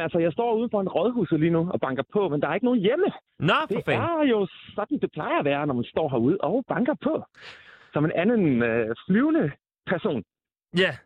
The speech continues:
Speaker 2: øh, som, øh, som Selmi jo gjorde i sin tid, kan man sige. Og det har du gjort, og det fortsætter du med at gøre.
Speaker 1: Jeg fortsætter med at banke på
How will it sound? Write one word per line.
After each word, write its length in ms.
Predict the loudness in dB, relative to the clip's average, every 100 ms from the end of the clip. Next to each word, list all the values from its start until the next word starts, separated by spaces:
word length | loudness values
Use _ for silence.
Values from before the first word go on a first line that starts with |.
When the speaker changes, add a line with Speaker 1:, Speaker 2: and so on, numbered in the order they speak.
| -2
Speaker 2:
øh, 500 | 2 4 4 2 2
som, 260 | 2 2 4
øh, 260 | 4 2
som 200 | 0 -2
Selmi 320 | -2 -2 -2 -2
jo 60 | 0
gjorde 240 | 2 0
i 220 | -2 -4
sin 240 | -4 -6 -2
tid, 200 | -4 -2
kan 120 | -4
man 100 | -4
sige. 260 | -2 2
Og 80 | 2
det 60 | 2
har 60 | -2
du 80 |
gjort, 320 | 0 0 0 -2
og 160 | -2
det 100 | -2
fortsætter 400 | 0 -2 0 -2
du 100 | -2
med 160 | 0 2
at 60 | 2
gøre. 200 | 0 -2 _ _ _ _ _ _ -2
Speaker 1:
Jeg 120 | -2
fortsætter 360 | 0 -2 -2 -2
med 120 | 0
at 280 | 0 0 -2 -2
banke 200 | -6 -2 -2
på 220 | -2